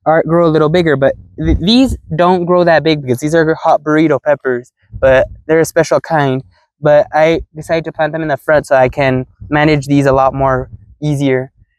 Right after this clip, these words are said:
I'm going to show you that what kind of mixture I used before I planted them in the ground. This,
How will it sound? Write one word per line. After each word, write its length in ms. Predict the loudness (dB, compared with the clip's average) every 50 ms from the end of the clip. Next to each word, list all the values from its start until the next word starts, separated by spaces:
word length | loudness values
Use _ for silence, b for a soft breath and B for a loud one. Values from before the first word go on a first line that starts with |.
| -2 0
I'm 160 | 2 2 4
going 280 | 4 4 2 2 0 0
to 380 | 0 2 2 4 2 2 -2 -6 -16 -16 _ _ _ _ -14 -6
show 160 | -2 2 2
you 100 | 4 4 4
that 260 | 4 2 2 2 0 -4 -8 -8 -4 -2
what 200 | 0 0 0 0
kind 340 | 0 0 0 -2 -2 -4 -6 -4 -2
of 340 | 0 2 2 2 2 0 -4 -8 _ -6
mixture 500 | -2 -2 -2 -2 -4 -4 0 0 2 2
I 60 | 2
used 340 | 2 2 2 0 0 -2 -4
before 420 | -6 -6 -2 0 0 2 2 2
I 100 | 2 0
planted 340 | 0 -2 -4 -4 -4 -2 -4
them 180 | -4 -2 -2
in 80 | -2 -4
the 80 | -4 -2
ground. 540 | -2 -2 0 0 -2 -4 -6 -8 -10 -12 _ _ _ _ _ _ _ _ -2
This, 440 | 0 0 0 0 -2 -8 -16 -18